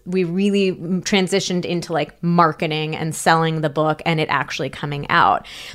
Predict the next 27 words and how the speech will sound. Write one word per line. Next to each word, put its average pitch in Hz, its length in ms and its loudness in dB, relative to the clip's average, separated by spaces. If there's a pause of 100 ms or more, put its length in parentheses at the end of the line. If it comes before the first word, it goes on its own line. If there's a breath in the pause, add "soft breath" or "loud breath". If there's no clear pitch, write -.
There 220 200 6
are 220 100 8
a 180 60 8
lot 170 760 6
of 165 180 -2
behind 185 640 4
the 208 60 2
scenes 196 360 -4
stories 160 480 2
that 143 120 0
we 175 160 0
have 185 240 0
never 160 500 2
shared, 107 560 -2
not 156 320 -2
to 160 100 -4
our 135 160 -2
email 269 400 6
list, 247 320 6
not 151 240 -2
to - 120 -8
Instagram, 208 760 2
like, 156 180 0
nobody 185 420 4
knows 160 320 0
these 135 260 -6
things. 98 440 -10